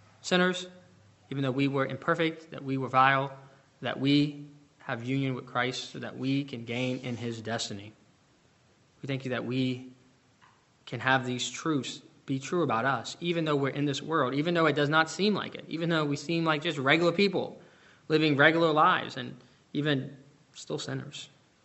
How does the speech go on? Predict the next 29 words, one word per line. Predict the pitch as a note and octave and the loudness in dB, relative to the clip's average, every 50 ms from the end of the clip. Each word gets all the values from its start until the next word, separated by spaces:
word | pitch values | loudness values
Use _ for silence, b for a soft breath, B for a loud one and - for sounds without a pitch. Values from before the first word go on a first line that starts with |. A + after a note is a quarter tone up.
| _ _ _ _ - | _ _ _ _ -10
We | B2+ B2 | -10 -8
know | A#2+ C3 D3 D3 B2+ A2+ | -4 -2 0 0 0 -2
that | A#2 A2 - - | -4 -6 -4 -4
even | C#3 C3+ C3+ C3+ | -4 -2 -2 0
in | C3 C3 | -2 -2
this | B2+ B2 - C#3 | -4 -6 -6 -6
world | C3+ C3+ B2+ B2 B2 | -4 -4 -4 -4 -4
that | A2+ - B2+ | -8 -10 -8
we | B2 B2 B2 | -6 -6 -4
are | A#2 A2+ | -4 -6
like | A2+ A2+ A2+ - | -6 -8 -10 -8
him. | - A#2 A2 A2 | -10 -10 -8 -8
We | A#2 B2+ | -8 -8
are | B2 | -8
purified. | B2+ - C3 B2 A#2 - A2+ G#2+ G#2+ | -8 -8 -8 -8 -6 -8 -10 -10 -8
We're | A2+ B2 B2 | -6 -6 -6
beloved. | A#2+ A#2+ B2 A#2+ A2+ G#2 G#2+ A#2 - C#3 | -6 -4 -4 -4 -4 -4 -6 -10 -14 -12
We're | B2+ B2 | -12 -10
favored. | - - C3 B2+ A#2+ A#2 A2+ A#2 | -6 -4 -2 -2 -2 -4 -6 -6
We're | C3+ C#3 C#3 - | -4 -6 -4 -4
heirs. | C3+ C3 B2 A2 A2+ A#2 - - - b b b b b b b | -4 -2 -2 -4 -4 -8 -10 -14 -14 b b b b b b b
And | B2+ B2 | -6 -2
we | B2+ C#3+ C#3+ | 0 0 0
too, | C#3+ - - D#3 B2+ A2+ | 0 0 -2 -2 -2 0
just | A#2+ B2 A#2+ D3 | -4 -6 -6 -6
as | C#3 | -10
Christ | - - C#3 B2+ B2 C3 | -8 -4 -4 -4 -4 -4
was | B2+ | -8
glorified, | A#2+ B2+ B2 B2+ B2 - A2+ G#2 G#2+ G#2+ | -8 -6 -4 -6 -6 -6 -10 -12 -12 -16